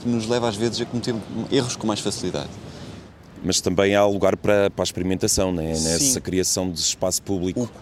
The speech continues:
Speaker 1: sim, o que tem acontecido muito com os coletivos a nível europeu é realmente olharem para o espaço público à pequena escala e perceberem o que consigo intervir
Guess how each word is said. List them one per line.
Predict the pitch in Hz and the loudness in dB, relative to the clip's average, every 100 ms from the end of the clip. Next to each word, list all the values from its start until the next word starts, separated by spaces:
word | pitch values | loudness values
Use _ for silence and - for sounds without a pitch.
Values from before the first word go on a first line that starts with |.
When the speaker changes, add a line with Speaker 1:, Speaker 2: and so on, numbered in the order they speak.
| - - - | -20 -20 -14
Speaker 1:
sim, | - 123 117 | -4 0 0
o | 120 | -2
que | - | 0
tem | 123 | 0
acontecido | 117 120 135 117 | 2 0 0 0
muito | 117 - | 0 0
com | |
os | 95 | -4
coletivos | - 101 117 87 | 0 0 0 -2
a | |
nível | 87 90 | -2 0
europeu | 92 95 92 123 127 135 | 0 0 -2 0 0 2
é | 92 | 0
realmente | 110 117 113 85 - | 0 0 0 -2 -6
olharem | 95 98 110 110 98 | 0 2 4 4 2
para | 85 92 | 0 -2
o | |
espaço | 90 - 90 - | -2 0 0 -2
público | - 95 85 78 - - - - - - | -4 0 0 -4 -10 -16 -16 -18 -16 -8
à | - | -8
pequena | - 95 | -2 0
escala | 92 - 98 104 | 0 2 2 2
e | |
perceberem | 98 - 90 87 | 0 -4 0 0
o | 92 | 0
que | 135 | -2
consigo | 120 104 101 | -4 -2 0
intervir | 95 92 92 92 107 | 0 -2 -4 -2 -2